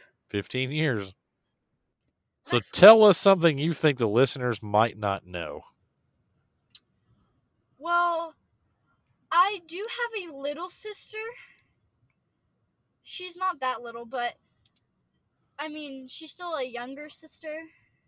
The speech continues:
Speaker 2: Mm-hmm.
Speaker 3: She would have been able to make it today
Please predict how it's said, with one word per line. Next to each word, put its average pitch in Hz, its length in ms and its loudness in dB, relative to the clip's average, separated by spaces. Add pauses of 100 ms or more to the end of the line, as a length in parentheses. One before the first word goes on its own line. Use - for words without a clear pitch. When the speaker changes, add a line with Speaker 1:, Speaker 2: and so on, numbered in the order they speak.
(540)
Speaker 2:
Mm-hmm. 101 340 -10 (1200)
Speaker 3:
She 415 480 -8
would 427 240 -4 (140)
have 403 120 -20
been 381 220 -10
able 359 200 -8
to 349 80 -10
make 320 340 -8
it 277 160 -12
today 254 600 -8